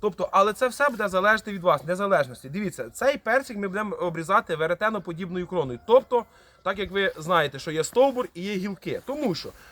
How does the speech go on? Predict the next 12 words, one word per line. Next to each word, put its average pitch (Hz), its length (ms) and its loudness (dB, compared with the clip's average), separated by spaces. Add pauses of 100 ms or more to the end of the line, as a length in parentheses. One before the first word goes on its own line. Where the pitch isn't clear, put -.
(120)
в - 20 -10
нас 320 200 4
тут 196 160 -6
ось 170 220 -6
газовий 160 360 0
стояк, 226 520 0 (420)
в 165 60 -12
нас 196 240 4
там 190 280 0
он, 170 220 0 (100)
е, 151 200 0
склад, 233 680 2